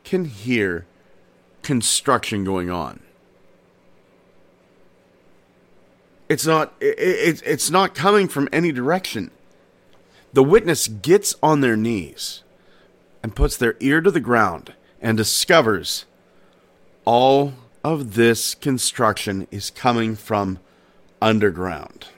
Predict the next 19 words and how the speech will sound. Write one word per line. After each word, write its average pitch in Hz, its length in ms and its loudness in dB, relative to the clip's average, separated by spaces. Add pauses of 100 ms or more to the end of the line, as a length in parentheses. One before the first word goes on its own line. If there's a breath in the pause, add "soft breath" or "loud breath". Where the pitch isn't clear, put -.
(1700 soft breath)
Now, 151 140 2
there's 131 220 4
nothing 135 340 4
there 127 180 4
that 113 180 -4
says 113 280 4
that 101 120 -6
they're 107 140 2
doing 117 320 2
construction 143 640 -2
out 107 180 -2
in 104 80 -10
the 90 80 -12
desert. 98 460 -6 (1200 soft breath)
There's 107 260 -4
no, 123 500 2 (720)
there's 110 220 -2
no 123 480 4
roads 135 960 2